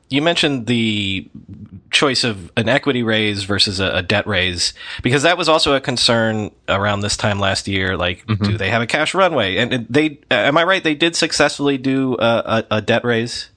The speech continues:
Speaker 2: They did. So in Q two, they raised about two point four billion, um, two point two billion after, uh, all the fees and things. So that was kinda split between equity and debt. Um, they did about eight hundred million of that in equity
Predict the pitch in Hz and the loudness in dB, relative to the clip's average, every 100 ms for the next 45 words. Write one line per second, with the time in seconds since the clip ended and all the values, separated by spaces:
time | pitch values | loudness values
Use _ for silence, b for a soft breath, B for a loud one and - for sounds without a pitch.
0 | - 135 127 156 107 - 123 120 117 113 | -4 -2 2 2 2 2 4 2 2 0
1 | 127 131 - 143 135 - 107 104 104 101 | -2 -2 -2 -2 0 2 2 2 2 2
2 | 104 101 98 98 95 90 - 104 107 104 | 2 0 0 2 2 0 -4 -2 0 -2
3 | - - 110 107 101 95 95 92 98 120 | -4 -4 0 2 2 0 2 2 0 -2
4 | 117 101 95 92 90 98 95 87 - 98 | -2 0 0 0 0 0 0 2 2 2
5 | 92 92 92 92 98 95 95 92 - - | 0 0 0 0 0 0 0 -2 -6 -4
6 | - 90 87 90 - - 95 90 107 95 | 0 2 2 0 -4 -2 -2 0 0 0
7 | 92 90 90 123 - B B B B - | 0 -2 0 0 -2 B B B B -2
8 | 120 117 - 117 98 - 113 110 - - | 0 0 0 2 2 2 0 0 -4 -2
9 | 104 101 98 98 98 - 101 107 101 92 | 0 0 0 -2 -4 -4 -2 -2 0 0
10 | 95 92 92 85 107 - - - 95 90 | 0 -2 -2 -2 0 -4 -4 -2 0 0
11 | 90 92 92 95 - 104 98 101 95 92 | 0 0 2 0 0 -2 0 0 0 0
12 | 92 92 92 92 - 92 90 90 98 95 | 0 0 0 0 -2 -2 0 -2 -2 -2
13 | 92 90 131 | 0 0 0